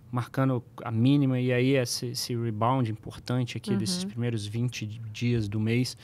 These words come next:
Speaker 1: é bem importante, bem forte também, né? Eles foram basicamente muito bem explicados pelo,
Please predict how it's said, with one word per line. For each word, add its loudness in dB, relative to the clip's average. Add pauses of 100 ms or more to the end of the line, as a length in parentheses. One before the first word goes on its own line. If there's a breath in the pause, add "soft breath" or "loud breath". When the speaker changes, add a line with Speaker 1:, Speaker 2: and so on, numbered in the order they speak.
(420 loud breath)
Speaker 1:
é 2 (220)
bem 4
importante, -4
bem 0
forte -4
também, -2
né? -2
Eles -6
foram -6 (320)
basicamente -2
muito -2
bem -2
explicados -6
pelo, -2